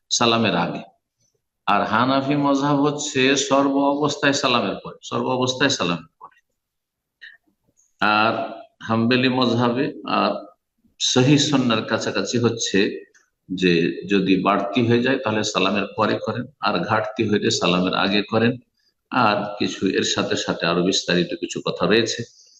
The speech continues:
আরো বিভিন্ন অবস্থার ক্ষেত্রে, সন্দেহের ক্ষেত্রে, আহ, সেগুলি যদি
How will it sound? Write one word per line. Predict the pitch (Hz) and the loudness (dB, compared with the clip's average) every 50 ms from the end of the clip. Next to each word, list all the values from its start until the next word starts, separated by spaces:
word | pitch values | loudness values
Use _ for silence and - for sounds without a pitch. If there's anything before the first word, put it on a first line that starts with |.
| _ _ - | _ _ -4
আরো | - 101 104 | -2 0 2
বিভিন্ন | 98 107 107 113 113 107 101 98 98 | 2 2 4 4 4 4 4 4 4
অবস্থার | 107 104 - - 113 - - | 4 2 2 0 -4 -2 -2
ক্ষেত্রে, | 127 101 - 117 - | -2 0 0 0 0
সন্দেহের | - 98 87 90 90 104 110 101 85 | 0 2 4 4 6 6 4 2 2
ক্ষেত্রে, | - - - - 123 135 143 - _ _ _ _ _ _ _ _ _ _ - | 0 -2 0 0 -2 -2 -4 -6 _ _ _ _ _ _ _ _ _ _ -4
আহ, | - 104 104 101 98 - | 0 2 2 2 2 0
সেগুলি | - 139 127 123 120 120 113 95 107 | 0 2 2 4 4 4 4 4 2
যদি | 104 98 104 | 0 2 0